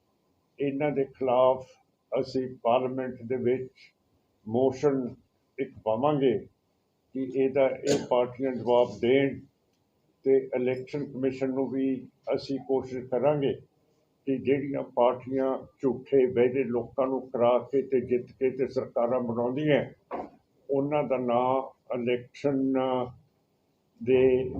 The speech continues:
ਜਿਹੜੀਆਂ ਪਾਰਟੀਆਂ, ਉਹਨਾਂ ਦਾ ਨਾਂ ਉਹਨਾਂ ਦੇ ਵਿੱਚੋਂ ਕੱਟਿਆ ਜਾਵੇ ਤੇ ਉਹਨਾਂ ਨੂੰ ਇਲੈਕਸ਼ਨਾਂ ਦੇ ਵਿੱਚ ਹਿੱਸਾ ਨਾ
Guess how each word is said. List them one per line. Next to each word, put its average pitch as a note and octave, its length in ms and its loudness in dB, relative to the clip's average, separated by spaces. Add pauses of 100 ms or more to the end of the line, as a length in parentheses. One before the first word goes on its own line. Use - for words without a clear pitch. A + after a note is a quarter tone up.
(240)
ਜਿਹੜੀਆਂ C3+ 500 2
ਪਾਰਟੀਆਂ, B2+ 760 2 (680)
ਉਹਨਾਂ C#3 260 2
ਦਾ C3+ 120 2
ਨਾਂ B2 280 0
ਉਹਨਾਂ C3+ 500 -2
ਦੇ B2 100 -2
ਵਿੱਚੋਂ A#2+ 420 -4
ਕੱਟਿਆ C#3 360 2
ਜਾਵੇ C3+ 480 4 (520)
ਤੇ C3 380 4
ਉਹਨਾਂ C#3+ 300 0
ਨੂੰ B2+ 480 -4
ਇਲੈਕਸ਼ਨਾਂ B2+ 580 -4
ਦੇ B2 100 0
ਵਿੱਚ B2 500 -2 (840)
ਹਿੱਸਾ C3 280 -4
ਨਾ A#2 460 2